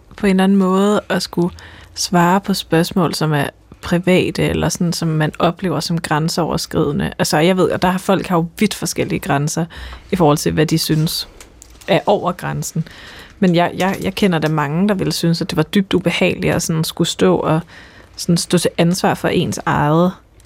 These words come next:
altså ens egen civilstatus på en eller anden måde, ikke? Eller sådan det der med, at det så hurtigt kan blive sådan en måde at stille intime spørgsmål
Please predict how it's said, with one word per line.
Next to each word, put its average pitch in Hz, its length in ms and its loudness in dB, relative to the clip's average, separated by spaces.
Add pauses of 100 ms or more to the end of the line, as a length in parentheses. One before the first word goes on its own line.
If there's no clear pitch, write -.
(140)
altså 180 200 0
ens 170 200 2
egen 160 440 2 (380)
civilstatus - 1160 -2
på - 140 -2
en 165 120 6
eller 160 100 4
anden 156 140 4
måde, 160 300 6
ikke? 190 140 0
Eller 165 180 2
sådan 175 200 0
det 190 140 2
der 175 80 2
med, 170 140 0
at 175 140 -2
det 185 100 0
så 180 120 0
hurtigt 185 420 2
kan 190 140 0
blive 165 180 2
sådan 165 240 -2 (640)
en 185 180 6
måde 180 520 6
at 185 80 -2
stille 175 400 2
intime 175 680 0
spørgsmål 160 800 -2